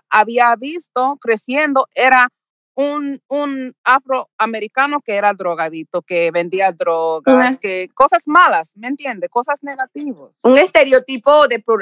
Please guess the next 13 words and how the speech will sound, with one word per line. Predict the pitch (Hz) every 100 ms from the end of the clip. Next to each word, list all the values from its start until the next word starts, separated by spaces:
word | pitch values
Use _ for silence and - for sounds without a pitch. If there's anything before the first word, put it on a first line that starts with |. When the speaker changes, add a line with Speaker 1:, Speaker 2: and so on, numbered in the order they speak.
| - _
Speaker 2:
o | -
sea, | 285 262
un, | 240 247 277
un | 302
estereotipo | 302 269 220 208 214
negativo. | 185 -
Speaker 1:
Exactamente. | 202 202 196 208 190 165 147
Speaker 2:
Y | 208 190
eso, | 196 254 247 _ _ _ -
y | 247 220
eso | 247 285 285
se | 214
sigue | - 220 214 226 226